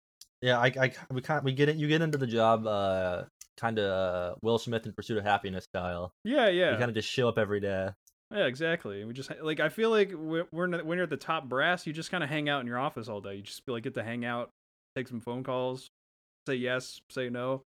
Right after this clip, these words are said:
Speaker 2: This is, like, a pretty easy
Speaker 1: You really,
Speaker 2: gig.
Speaker 1: you really don't do anything, yeah,
Speaker 2: Yeah.
Speaker 1: so.
Speaker 2: That's, I mean, what I just said is, like, the most amount of work those people do in, like, a week. You know, <laughs> you know what I mean? If
Speaker 1: Picking up the
Speaker 2: that.
Speaker 1: phone is intensive labor.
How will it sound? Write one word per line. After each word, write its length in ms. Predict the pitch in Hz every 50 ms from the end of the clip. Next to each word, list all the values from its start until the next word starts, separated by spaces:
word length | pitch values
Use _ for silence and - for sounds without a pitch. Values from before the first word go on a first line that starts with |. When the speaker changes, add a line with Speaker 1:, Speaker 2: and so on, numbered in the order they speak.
| _ _ _
Speaker 2:
This 100 | - 359
is, 40 | 359
like, 60 | 185 165
a 20 |
pretty 160 | - 180 165
easy 200 | 156 151 139 147
Speaker 1:
You 60 | 160
really, 220 | 175 226 - 127 110
Speaker 2:
gig. 80 | 117
Speaker 1:
you 100 | 175 185
really 200 | 185 220 233 180
don't 380 | 123 104 107 117 127 143 139 104
do 160 | 110 123 135 131
anything, 500 | 117 110 101 101 98 95 92 95 101 104
yeah, 240 | 104 101 92 87 -
Speaker 2:
Yeah. 260 | 170 156 147 143 139
Speaker 1:
so. 320 | 110 92 90 87 90 90 - _ _ _ _ _ _ _ _ _ _ _ _ _
Speaker 2:
That's, 180 | - 190 - - -
I 20 | 233
mean, 200 | 247 233 202 180
what 140 | 180 226 269
I 60 | 294
just 180 | 269 294 269 -
said 140 | 240 226
is, 80 | 220 202
like, 100 | 208 202
the 80 | 196 190
most 200 | 185 185 - 190
amount 180 | 180 175 160
of 60 | 143
work 240 | 147 156 160 - - -
those 220 | 143 143 147 135
people 240 | - 156 143 143 139
do 180 | 131 131 139 139
in, 60 | 135
like, 160 | 127 127 123 110
a 80 | 101
week. 340 | 98 104 120 117 113 - - _ _ _ _ _ _ _ _ _ -
You 100 | 139 139 143
know, 60 | - - _ _ _ _
<laughs> 240 | _ _ _ _ 240
you 100 | 240 240
know 80 | 226
what 120 | 214 214 208
I 40 |
mean? 220 | 208 220 220 220 220 - - - - - - - _ _ _ _ _ _ _
If 140 | - 185 -
Speaker 1:
Picking 120 | 208 214
up 60 | 208 120
the 100 | - 139
Speaker 2:
that. 60 | 117
Speaker 1:
phone 200 | 147 139 127 120
is 140 | 127 131 139
intensive 400 | 120 104 120 113 110 107 95 90
labor. 460 | 95 95 95 87 90 92 92 90